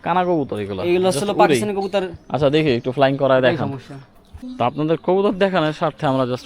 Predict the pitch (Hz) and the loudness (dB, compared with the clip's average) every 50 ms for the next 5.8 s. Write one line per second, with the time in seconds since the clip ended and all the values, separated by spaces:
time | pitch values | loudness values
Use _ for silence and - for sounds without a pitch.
0 | 104 98 147 165 160 156 135 117 - - - 110 113 113 113 127 123 - - - | -8 -6 -2 0 2 2 0 0 -2 -8 -8 -6 -6 -6 -8 -10 -12 -12 -16 -20
1 | - - - - - - - - - - - - - - - - - 113 - - | -20 -20 -20 -20 -20 -20 -20 -20 -20 -20 -20 -20 -20 -20 -18 -16 -14 -12 -12 -10
2 | - - 131 127 120 113 120 165 170 - - - - - - - - - - 135 | -2 0 0 2 2 2 -2 -2 -6 -16 -20 -20 -20 -20 -20 -20 -20 -20 -16 -14
3 | 143 143 156 156 156 135 147 139 131 131 127 - - - - - - - - - | -12 -12 -10 -10 -10 -12 -12 -14 -16 -16 -18 -20 -20 -20 -20 -20 -20 -20 -20 -20
4 | - - - - - - _ - 120 131 139 151 151 131 143 147 135 156 151 147 | -20 -20 -20 -20 -20 -20 _ -6 -2 2 2 4 4 4 2 2 2 2 2 2
5 | 139 139 135 127 123 135 175 165 - - - - - 151 147 | 2 2 2 2 0 0 -2 -6 -10 -18 -20 -20 -18 -18 -18